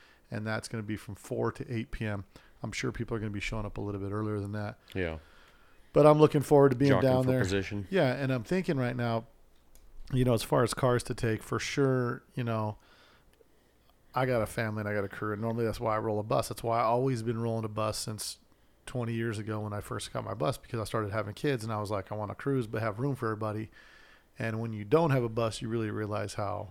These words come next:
Speaker 2: But you're only taking two kids,
Speaker 1: You,
Speaker 2: so
Speaker 1: you
Speaker 2: technically you can all fit in the Bug.
Speaker 1: Yeah, but it's a little cramped, bro, 'cause my sixteen-year-old's like, six-foot-one.
Speaker 2: He is tall. It's
Speaker 1: He's a
Speaker 2: all
Speaker 1: little
Speaker 2: right.
Speaker 1: big, and the seats, the seats that are in there, they're all the way forward,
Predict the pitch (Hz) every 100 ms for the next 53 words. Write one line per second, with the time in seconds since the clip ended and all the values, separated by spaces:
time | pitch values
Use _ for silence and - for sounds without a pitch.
0 | - _ _ - - 120 110 147 98 98
1 | 95 87 82 - - 107 113 101 85 -
2 | 127 85 85 85 120 160 151 107 90 92
3 | 92 85 90 92 85 85 101 131 160 160
4 | 156 151 143 139 135 123 117 113 123 117
5 | 98 110 101 101 104 101 110 104 107 101
6 | - 123 - 110 104 104 101 104 - -
7 | 104 - 110 104 104 143 101 87 85 82
8 | 90 - - 104 113 - 107 104 110 -
9 | - 113 107 - 131 131 - - - 110
10 | 143 135 131 120 135 139 127 117 107 104
11 | - 123 107 104